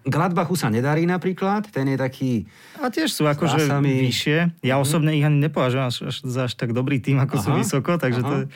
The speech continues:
Speaker 2: Ale to, samozrejme, že ja nie som úplne taký ten
Speaker 1: Mhm.
Speaker 2: hardcore, že by som
Speaker 1: Mhm.
Speaker 2: mal prehľad. Takže to sú tri, možno ten Frankfurt.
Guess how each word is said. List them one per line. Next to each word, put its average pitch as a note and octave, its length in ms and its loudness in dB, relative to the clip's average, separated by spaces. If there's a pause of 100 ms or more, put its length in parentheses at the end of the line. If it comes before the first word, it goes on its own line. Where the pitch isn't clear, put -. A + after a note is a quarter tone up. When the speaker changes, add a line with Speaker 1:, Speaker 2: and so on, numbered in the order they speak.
(220)
Speaker 2:
Ale B2+ 220 -2
to, C3+ 160 -2
samozrejme, C3 460 0
že B2 120 -2
ja A#2+ 140 -2
nie A#2 100 -2
som A2+ 200 -4
úplne A#2+ 200 -4
taký A#2+ 240 -10
ten B2 140 -6
Speaker 1:
Mhm. G#2 80 -2
Speaker 2:
hardcore, B2 380 -4 (140)
že B2+ 140 -6
by A#2+ 100 -4
som C3+ 120 -2
Speaker 1:
Mhm. B2+ 40 0
Speaker 2:
mal A#2 80 -4
prehľad. B2+ 340 -2 (680)
Takže B2 280 -2
to D3+ 120 -2
sú D3+ 160 -2
tri, E3 460 0 (360)
možno D3 300 -2
ten C#3+ 160 0
Frankfurt. B2+ 800 -4